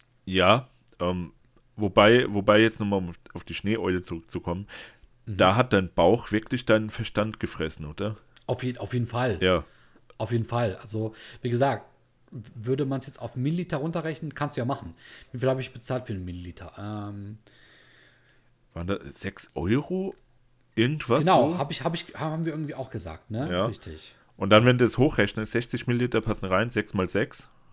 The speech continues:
Speaker 1: ja, André? Sechsunddreißig,
Speaker 2: Ja.
Speaker 1: dreihundertsechzig Euro.
Speaker 2: Boah, das, ja genau, das ist die Logik zum Beispiel,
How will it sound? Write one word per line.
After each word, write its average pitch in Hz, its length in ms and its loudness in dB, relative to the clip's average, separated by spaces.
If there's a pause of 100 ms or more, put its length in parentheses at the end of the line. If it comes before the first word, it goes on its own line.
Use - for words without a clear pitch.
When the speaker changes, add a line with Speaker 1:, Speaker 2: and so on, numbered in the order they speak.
Speaker 1:
ja, 113 180 -2
André? 135 400 -2 (320)
Sechsunddreißig, 107 800 2
Speaker 2:
Ja. - 40 -16 (300)
Speaker 1:
dreihundertsechzig 107 640 2
Euro. 85 320 4 (720)
Speaker 2:
Boah, 160 200 0
das, 180 260 -2
ja 185 200 4
genau, 151 240 0
das 214 220 4
ist 254 140 -6
die 240 60 2
Logik 214 340 2
zum 202 140 -2
Beispiel, 208 340 -2